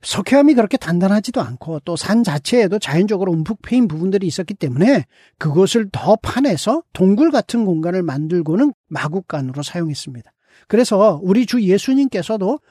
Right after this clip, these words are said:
바로 그런 동굴 형태의 공간에서 태어나셨을 가능성이 매우 큽니다. 오늘날에도 가톨릭 교회는 예수님이 탄생하신 바로 그 동굴을 발견했다, 이렇게 믿고 있습니다.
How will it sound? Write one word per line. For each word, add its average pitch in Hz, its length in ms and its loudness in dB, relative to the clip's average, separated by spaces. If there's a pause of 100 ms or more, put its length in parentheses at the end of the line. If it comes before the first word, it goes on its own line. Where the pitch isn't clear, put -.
바로 175 300 -2
그런 196 360 2 (260)
동굴 190 600 2
형태의 208 640 -2
공간에서 156 720 -6
태어나셨을 160 640 -8
가능성이 139 480 -10
매우 175 240 0
큽니다. 170 400 -12 (560)
오늘날에도 214 720 4
가톨릭 285 540 -2
교회는 190 360 0
예수님이 214 400 0
탄생하신 214 540 -4
바로 196 200 -4
그 185 120 -8
동굴을 226 400 -2
발견했다, 214 580 -4
이렇게 262 300 2
믿고 247 260 2
있습니다. 208 400 -2